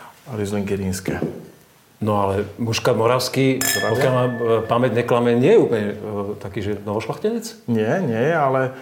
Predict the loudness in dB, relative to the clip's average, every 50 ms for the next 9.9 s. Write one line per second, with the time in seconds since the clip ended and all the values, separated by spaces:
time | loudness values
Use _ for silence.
0 | -12 -6 -2 2 2 2 4 2 2 2 2 2 2 4 4 4 4 2 2 0
1 | -2 0 2 2 2 2 0 -2 -2 -2 0 2 2 4 2 2 0 0 2 2
2 | 2 2 2 0 0 -2 -2 -2 -2 -2 -2 2 4 6 6 6 4 4 2 2
3 | 2 0 -2 -6 -10 -14 -16 -10 -4 0 0 0 0 0 0 0 0 -2 -2 -2
4 | 0 0 0 0 0 -4 -6 -12 -18 -20 -20 -20 -20 -20 _ _ _ -10 -6 -4
5 | -2 0 0 0 -2 -2 -2 -4 -4 -6 -10 -16 -20 -16 -12 -10 -8 -6 -6 -6
6 | -6 -6 -8 -10 -6 -2 -2 -2 -2 -2 -2 -2 -2 -2 -2 -2 -2 -2 0 0
7 | -2 -2 -2 -4 -4 -4 -2 -2 0 -2 -2 -4 -6 -14 -16 -18 -20 -20 -18 -18
8 | -16 -16 -6 0 2 4 4 4 4 2 4 2 2 2 0 -2 -2 -4 -4 -4
9 | -4 -2 -2 -2 0 0 0 0 0 0 -2 -2 -4 -4 -4 -4 -4